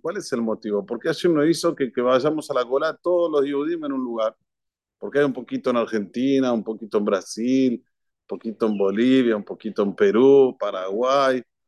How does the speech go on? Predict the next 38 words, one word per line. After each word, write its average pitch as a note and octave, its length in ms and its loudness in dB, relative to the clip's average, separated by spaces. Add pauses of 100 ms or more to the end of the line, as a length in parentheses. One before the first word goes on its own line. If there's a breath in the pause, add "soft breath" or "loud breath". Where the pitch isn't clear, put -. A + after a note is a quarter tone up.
Colombia, B2+ 1000 2 (460)
Jules, C3 420 -4
Panamá. B2+ 720 -4 (500)
¿Por - 140 -20
qué? A#2+ 200 -6
¿Cuál D3 160 0
es B2 160 -4
el A2 80 -6
motivo? G2 380 -8
Un C3 100 -10
poquito D3+ 380 -2
de C#3+ 80 6
Yehudim C#3 320 4
en B2 100 -2
todos B2 220 2
lados, G#2+ 520 -2 (460)
para A#2 200 2
que B2 60 -4
no D3 100 2
haya D#3 220 0
un F3+ 180 -2
momento F3 800 0 (1040)
en C3+ 140 0
el C#3+ 120 -2
mundo F3+ 360 0
que D#3 100 -6
no D#3 100 -4
se D3+ 120 -10
esté C#3+ 180 -12
estudiando C3+ 500 -2
Torah, G#2 360 -2
ya A2+ 160 -6
que B2 100 -8
Am D3+ 200 -2
Israel D3 360 0
representa C3+ 580 -4
la A#2+ 120 2
Torah. B2+ 380 -2